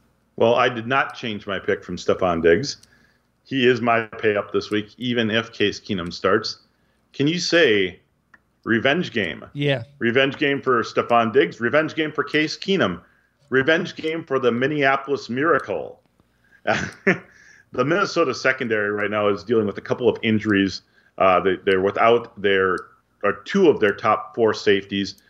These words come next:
Speaker 1: Uh, they lost their third string cornerback last week. I, I assume he's going to play this week, but they are shorthanded down there. Uh,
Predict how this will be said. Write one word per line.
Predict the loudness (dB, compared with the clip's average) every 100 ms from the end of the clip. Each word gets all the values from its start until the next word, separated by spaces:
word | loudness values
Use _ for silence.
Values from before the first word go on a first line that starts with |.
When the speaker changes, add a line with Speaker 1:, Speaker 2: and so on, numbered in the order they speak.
| _ _
Speaker 1:
Uh, | -2 0
they | 0
lost | 2 2 2 -2
their | -6
third | -4 -2 -2 -2
string | -10 -2 -2 -2 -8 _ _ _ _
cornerback | -4 0 0 2 2 0 -2
last | -2 -2 -2
week. | -2 2
I, | 2 4 2
I | 0 -4 -4
assume | -2 0 0
he's | 0
going | 0 0
to |
play | 0 2 2
this | 2 -2
week, | -4 -2
but | -6 -6 _ _
they | 0
are | 2 2
shorthanded | 0 0 0 0 -6 -4 -2
down | -2 -2
there. | 0 0 0 -6 _ _ _ _ _
Uh, | 0 4 4 2